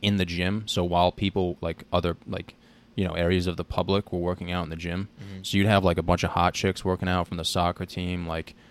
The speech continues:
Speaker 1: some random bozos working out.
Speaker 2: Yeah, yeah, yeah.
Speaker 1: And they were just like, "Yeah, like, uh, you had to, like, deadlift and, like, squat and stuff, like, as many reps as possible." And then they were like,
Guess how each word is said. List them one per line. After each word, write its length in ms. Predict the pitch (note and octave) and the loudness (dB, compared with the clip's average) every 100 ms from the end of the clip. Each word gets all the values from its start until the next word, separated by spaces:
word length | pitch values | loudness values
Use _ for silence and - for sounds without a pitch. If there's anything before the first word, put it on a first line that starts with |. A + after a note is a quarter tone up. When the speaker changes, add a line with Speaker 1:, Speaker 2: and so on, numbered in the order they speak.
| - _ | -20 _
Speaker 1:
some 240 | - F2+ | -2 0
random 420 | F2 F2+ F#2 F2+ F2 | 4 4 4 2 2
bozos 540 | F2 F2 F#2 F2+ F#2 | 2 4 4 2 2
working 300 | F#2+ F#2 F#2+ | 2 2 2
out. 220 | G2 G2 - - - | 0 0 -4 -14 -12
Speaker 2:
Yeah, 140 | - B2+ | -2 -2
yeah, 160 | A2 | -2
yeah. 60 | F#2+ - - _ _ _ - - - - - | -6 -10 -20 _ _ _ -12 -10 -10 -8 4
Speaker 1:
And 80 | G2 | 12
they 60 | |
were 100 | G2+ | 12
just 160 | G2 F#2+ | 12 8
like, 100 | F2+ | 6
"Yeah, 200 | G2 A2 | 8 10
like, 340 | G#2 F#2+ F2+ | 10 8 6
uh, 360 | F#2 E2+ D#2+ D#2+ | 2 2 2 0
you 140 | F#2+ F#2 | 4 4
had 80 | |
to, 40 | F2 | 6
like, 220 | E2+ E2 | 2 4
deadlift 600 | G#2+ G2 F#2+ F#2+ F#2+ F#2 | 6 6 8 10 8 6
and, 80 | F2 | 0
like, 120 | E2+ | 0
squat 380 | - - F2+ F2+ | 0 4 6 8
and 100 | F2 | 6
stuff, 380 | - F#2+ F2+ E2+ | 2 6 6 4
like, 80 | E2+ | 0
as 100 | F2+ | 0
many 200 | F#2 F2+ | 2 2
reps 240 | F2+ F#2 | 2 0
as 80 | F2+ | -4
possible." 500 | - F2 F2+ - F2 | 0 2 2 -2 -6
And 80 | E2 | -4
then 120 | F2 | -4
they 100 | F2+ | -2
were 120 | F2 | -2
like, 400 | E2+ E2+ E2+ - | -2 -2 -4 -10